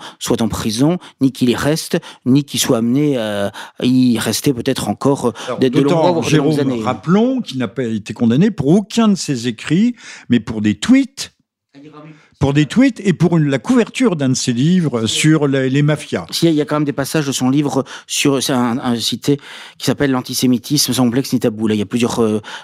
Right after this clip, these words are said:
Speaker 1: passages qui ont, du livre qui ont été, euh, sanctionnés
Speaker 2: Oui,
Speaker 1: également.
Speaker 2: Ryssen a eu le tort de les, de les écrire, et puis il a eu le tort aussi de refuser à une certaine époque l'aménagement de ses peines qui lui a été proposé.
Speaker 1: Ça, c'est une autre question, mais je crois qu'il a dit à son procès, effectivement, qu'il regrettait,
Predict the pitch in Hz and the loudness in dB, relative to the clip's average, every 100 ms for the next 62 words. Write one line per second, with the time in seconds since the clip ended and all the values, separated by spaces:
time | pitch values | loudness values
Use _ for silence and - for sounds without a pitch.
0 | _ 110 - 135 127 - 113 110 107 110 | _ -6 -2 -2 -2 -6 -2 -2 -2 0
1 | 123 131 - 113 104 104 - 127 117 107 | 0 0 -2 -2 -2 -6 -2 0 0 -2
2 | - - - - 131 - - 110 107 98 | -6 -14 -14 -2 -2 -2 -4 -4 -4 -10
3 | - _ - 110 104 - 117 - 147 113 | -20 _ -10 -6 -4 -4 -4 -4 -2 -2
4 | 101 98 143 113 101 101 95 92 92 - | -2 -2 -2 0 0 0 0 -2 -6 -10
5 | - - - 104 110 107 110 104 98 87 | -14 -14 -14 -4 0 2 2 2 -2 -4
6 | 95 - 196 240 233 - - - - 95 | -8 0 2 2 0 -10 -20 -10 -8 -2
7 | 123 117 113 151 143 117 107 - 117 110 | 2 2 2 0 0 0 -2 -2 0 -2
8 | - 110 107 123 110 98 - 95 98 95 | 0 0 2 2 2 0 -4 -4 -2 -2
9 | 92 139 135 - 101 104 98 90 107 110 | 0 -2 0 0 2 2 0 -2 0 0
10 | - 95 113 156 165 - 101 101 98 - | 0 -4 0 2 0 0 0 2 2 0
11 | 156 - 139 123 98 - - - - - | -2 -6 -2 0 -2 -12 -18 -20 -20 -20
12 | - _ - 127 139 143 127 113 - 156 | -20 _ -2 0 0 0 -2 -4 -2 0
13 | 160 139 117 123 - 113 127 120 110 - | 0 0 -4 -6 -2 0 0 -2 -4 -4
14 | - 139 123 127 123 110 113 110 107 - | -2 -2 0 0 0 -2 -2 -2 -4 -2
15 | 135 | 0